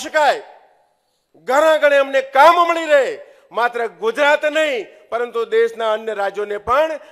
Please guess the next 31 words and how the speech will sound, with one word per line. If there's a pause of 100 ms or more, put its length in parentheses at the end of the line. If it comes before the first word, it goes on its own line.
રોજગારી
આપવાનું
કામ
જો
દેશમાં
કોઈ
રાજ્ય
કરતું
હોય (260)
તો
ભાઈઓ
બહેનો
આપણું
ગુજરાત
રાજ્ય
કરીને (380)
આ
દેશને
નવું (320)
દિશા
સૂચન
કરવાનું
કામ
આપણું
રાજ્ય
કરવાની
દિશામાં
આગળ
વધી
રહ્યું
છે.